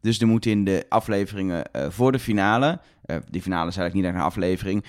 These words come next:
om er drie mensen uit te komen, moeten er zeven mensen uit in acht afleveringen. Dat is even heel simpel hoe het werkt. Dat doen ze vaak door een groepsvrijstelling of iemand terug laten komen. Of er is altijd wel een manier om te zorgen dat er een keer niemand naar huis gaat of een kandidaat terugkomt.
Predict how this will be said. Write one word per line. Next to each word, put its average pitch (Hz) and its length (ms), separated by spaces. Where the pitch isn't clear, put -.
om 120 140
er 123 60
drie 117 180
mensen 113 240
uit 131 160
te 127 80
komen, 123 300
moeten 113 240
er 90 200
zeven 151 340
mensen 127 280
uit 110 220
in 104 160
acht - 220
afleveringen. - 720
Dat - 100
is - 60
even 80 220
heel 65 100
simpel 69 300
hoe 50 80
het 90 100
werkt. 151 340
Dat 127 180
doen 190 220
ze 185 260
vaak 120 540
door 117 340
een 254 120
groepsvrijstelling 202 920
of 180 220
iemand 175 320
terug 151 220
laten 139 300
komen. 131 460
Of 131 180
er - 80
is 135 100
altijd 165 300
wel - 80
een 175 80
manier 165 280
om 139 120
te 120 60
zorgen 139 320
dat 123 160
er 107 60
een 120 120
keer 123 180
niemand 113 200
naar 104 100
huis 101 200
gaat 90 220
of - 80
een 90 120
kandidaat 71 460
terugkomt. 135 480